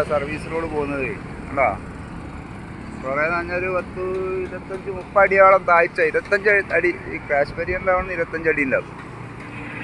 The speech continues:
മാരുതി സുസുക്കിൻ്റെ ഒരു ഇതുണ്ട്, ഷോപ്പുണ്ട്. അതുപോലെ അവിടെ നിന്ന് അങ്ങോട്ട് ആ ജംഗ്ഷനിലെത്തി നമ്മൾ ഈ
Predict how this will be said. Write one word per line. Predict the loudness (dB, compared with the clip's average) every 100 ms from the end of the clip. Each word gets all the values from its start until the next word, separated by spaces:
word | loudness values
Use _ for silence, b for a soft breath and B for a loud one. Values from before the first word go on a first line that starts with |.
| -8 -8 -8 -6 -6 -4 -4 -2 4
മാരുതി | 8 8 6 4 2 2 -2
സുസുക്കിൻ്റെ | -6 -4 0 2
ഒരു | 4 2 -2 -10 -12 -12 -14 -12 -14 -12 -12 -12 -4
ഇതുണ്ട്, | 4 6 6 2 -10 -6 6
ഷോപ്പുണ്ട്. | 6 6 4 4 4 4
അതുപോലെ | 6 8 8 6 2 -16 -14 -16 -16 -16 -14 -14 -14 -14 -16 -16 -16 -14 -14 -14 -14 -14 -14 -14 -14 2 6
അവിടെ | 8
നിന്ന് | 8 6
അങ്ങോട്ട് | 6 6 8 8 4 -8 -14 -14 -12 -10 2 4
ആ | 6
ജംഗ്ഷനിലെത്തി | 4 2 2 2 4 4
നമ്മൾ | 4
ഈ | 2